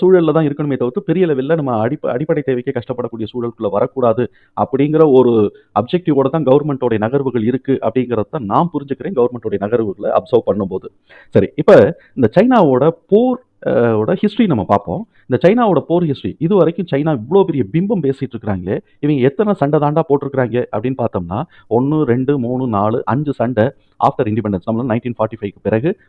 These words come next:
அந்த அஞ்சு சண்டை தான் போட்டிருக்காங்க. அதுல ரெண்டு இந்தியாவோட, ஒண்ணு திபேத்து, ஒண்ணு ரஷ்யாவோட, ஒண்ணு வியட்நாமோட. ஆனா, ஆ, Wikipedia-ல போய் பார்த்தோம்னாக்க நிறைய போட்டிருப்பான். அந்த நிறைய போட்டிருக்கிறது எல்லாமே அவங்களுக்குள்ளேயே அடிச்சுக்கிட்டது.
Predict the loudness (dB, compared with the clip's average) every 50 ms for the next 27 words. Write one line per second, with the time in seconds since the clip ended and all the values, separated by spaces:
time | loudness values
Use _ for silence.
0 | _ -12 -8 -4 -2 -2 -2 -2 -2 -2 -2 0 0 0 0 0 -2 -2 -2 -2
1 | -4 -4 -4 -4 -4 -2 0 2 2 4 4 4 2 2 2 2 0 0 -2 0
2 | 2 4 4 4 2 0 -2 -4 -6 -6 _ _ -4 -2 0 2 2 0 0 -2
3 | 0 2 2 2 2 0 -6 -4 -2 -2 -2 0 0 2 0 0 0 0 0 2
4 | 2 2 0 0 -2 -2 -4 -4 -2 -2 -2 -2 -2 -6 -6 -4 -4 -6 -6 -6
5 | _ _ -20 -20 _ _ 0 2 4 6 6 6 6 4 2 -4 _ _ -8 0
6 | 2 2 2 2 0 -2 -4 -2 2 4 4 4 6 4 4 4 4 2 0 -2
7 | -2 0 -2 -2 -2 -4 -6 -6 -6 -4 -4 -6 -4 -2 0 2 2 2 4 4
8 | 2 2 2 0 0 0 -4 -4 _ _ _ -6 -2 -2 0 2 4 4 6 6
9 | 6 4 4 0 0 0 -2 -2 0 0 2 2 2 2 2 0 0 0 0 0
10 | -2 -2 -2 -2 -2 -2 -2 -4 -6 -4 -2 -2 -2